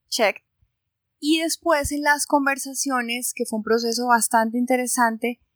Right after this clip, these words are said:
lo que me di cuenta es que esta empresa está muy alineada con mi propósito de vida. Discovery es una empresa que fue creada por un educador hace treinta años largos, que básicamente decía, "¿Por qué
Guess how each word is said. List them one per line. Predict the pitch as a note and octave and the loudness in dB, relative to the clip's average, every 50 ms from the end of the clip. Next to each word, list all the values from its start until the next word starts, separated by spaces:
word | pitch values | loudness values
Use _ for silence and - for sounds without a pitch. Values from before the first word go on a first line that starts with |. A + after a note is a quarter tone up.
| _ _ _ _ _ | _ _ _ _ _
lo | - B3 | 0 2
que | - B3 A#3 | 4 4 4
me | A3+ A3+ | 4 4
di | A3 - | 2 2
cuenta | - A#3+ A#3+ A#3+ A#3 B3 | 2 2 2 4 4 2
es | B3+ B3+ | 2 2
que | - C#4 | 2 -2
esta | B3+ - C4 | 0 0 0
empresa | B3+ B3 C4+ B3+ A#3+ B3+ | 2 2 2 0 -2 -4
está | B3 - - C4 B3+ | -6 0 2 4 4
muy | C4 C4 C4 C4 | 4 4 2 2
alineada | B3 B3 B3+ B3+ B3 A#3+ A3+ G#3+ G#3 G#3 | 2 2 2 2 2 4 4 4 2 2
con | - A#3+ | 0 -2
mi | A#3 A3+ | -2 0
propósito | - A3+ G#3+ - G#3+ G#3 - A3 G#3+ - | 2 2 2 2 2 0 0 0 0 0
de | A3+ A3 A3 | 0 0 0
vida. | A#3 A3+ G#3+ G3 - - _ _ _ _ _ _ _ _ _ _ _ _ _ _ _ _ _ _ _ _ _ _ _ _ _ _ _ _ | 0 -2 -4 -6 -8 -14 _ _ _ _ _ _ _ _ _ _ _ _ _ _ _ _ _ _ _ _ _ _ _ _ _ _ _ _
Discovery | - A#3 B3+ A#3 - - C#4 C4 C4 C#4+ D4+ | -8 -4 -2 -2 0 2 2 2 2 2 2
es | C#4+ - | 4 4
una | D4+ D4 | 4 4
empresa | D4 C#4 D4+ C#4+ C#4 C#4+ C#4+ | 4 4 4 2 2 0 -4
que | - C#4 | -4 0
fue | - A#3+ A3 | 0 0 0
creada | - A#3 B3 B3 B3+ B3+ | 2 2 2 2 2 2
por | - C#4 B3+ B3 | 2 2 2 4
un | A#3+ A#3+ | 2 2
educador | A#3+ B3 C4 B3 - B3 A#3+ A#3 A3 G#3 G#3+ - - _ _ _ _ _ - - | 2 0 0 0 2 2 2 2 0 -2 -6 -10 -16 _ _ _ _ _ -12 -8
hace | - G3+ G3+ - G#3 G3+ | -8 -6 -6 -8 -8 -2
treinta | - A3+ A3+ A#3 A#3 A3+ - B3+ B3+ B3 | 0 2 2 2 2 2 2 4 4 4
años | A#3 A3+ G#3+ A3 A#3 - - - _ _ _ _ _ _ _ _ | 2 0 -2 -6 -6 -6 -8 -8 _ _ _ _ _ _ _ _
largos, | - B3 A3 G#3+ - G3+ G3+ G3+ A3+ - - - _ _ _ _ _ _ _ _ _ _ _ _ _ _ | 0 2 2 2 2 0 -4 -10 -14 -16 -16 -18 _ _ _ _ _ _ _ _ _ _ _ _ _ _
que | - - | -2 2
básicamente | B3 A#3+ A#3 A3+ - - B3+ - C4+ B3+ B3 A#3+ A3+ A3 - B3 | 2 4 2 2 -2 -4 -2 0 0 0 0 -2 -6 -6 -4 -4
decía, | B3 B3 - - - A#3+ B3 A#3 A#3 - | -4 -4 -4 -4 0 2 2 2 2 0
"¿Por | - C4 B3+ A#3+ A#3 - | 0 2 2 2 0 -2
qué | - - B3+ B3 B3 B3+ C4 | -2 0 0 0 0 -2 -8